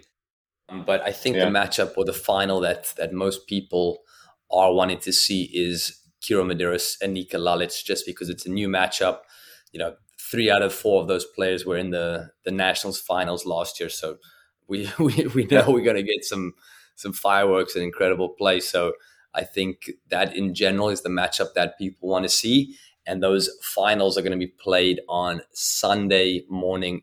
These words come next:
Speaker 1: at nine thirty A M Eastern on the streaming.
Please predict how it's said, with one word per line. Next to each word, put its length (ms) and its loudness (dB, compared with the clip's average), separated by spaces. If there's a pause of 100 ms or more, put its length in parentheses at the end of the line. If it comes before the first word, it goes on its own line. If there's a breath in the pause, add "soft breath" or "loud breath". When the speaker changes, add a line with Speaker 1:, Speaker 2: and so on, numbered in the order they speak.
Speaker 1:
at 220 -4 (180)
nine 400 2
thirty 500 0
A 180 6
M 180 -2 (100)
Eastern 500 -4 (320 soft breath)
on 140 -4
the 80 -8
streaming. 480 -10